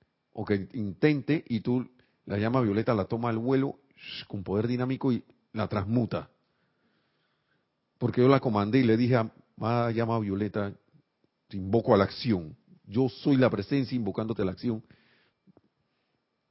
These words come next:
Para, quién sabe, llenamos el espacio en blanco con lo que ustedes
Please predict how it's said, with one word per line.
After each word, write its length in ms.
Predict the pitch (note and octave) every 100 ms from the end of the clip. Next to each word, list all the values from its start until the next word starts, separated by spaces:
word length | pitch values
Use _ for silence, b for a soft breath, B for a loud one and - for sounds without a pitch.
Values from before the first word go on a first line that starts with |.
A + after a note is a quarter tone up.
| _ _
Para, 400 | - F#2+ F#2 F2 - _ _ _ _ _ _ _ _
quién 180 | - A2+
sabe, 320 | G#2+ A#2+ A#2+
llenamos 340 | A2+ F#2 G#2+ A#2
el 60 |
espacio 240 | F#2+ A2+ B2
en 60 |
blanco 260 | A#2 A#2+ B2+
con 140 | G#2+
lo 80 | F2+
que 100 | F2+
ustedes 360 | F2 A#2 A#2+